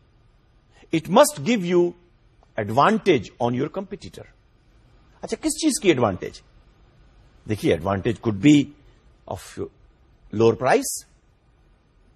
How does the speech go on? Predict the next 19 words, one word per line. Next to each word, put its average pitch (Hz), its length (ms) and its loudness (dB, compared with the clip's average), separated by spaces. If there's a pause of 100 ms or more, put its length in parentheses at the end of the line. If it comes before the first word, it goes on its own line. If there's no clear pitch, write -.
(340)
یہ 107 80 -8
بھی 147 100 4
ایڈوانٹیج 156 440 0
ہے 98 60 -4
نا، 80 80 -14 (640)
کہ - 120 -20
آپ 170 240 4
کا 262 80 6
پروسیس، 233 600 2 (600)
کام 165 220 2
کرنے 190 280 0
کا 147 100 -2
طریقہ، 196 460 0 (500)
آپ 180 240 0
کی 254 60 -6
ٹیکنالوجی، 170 680 0
آپ - 240 0
کی 247 80 -6
مشینری، 165 540 -4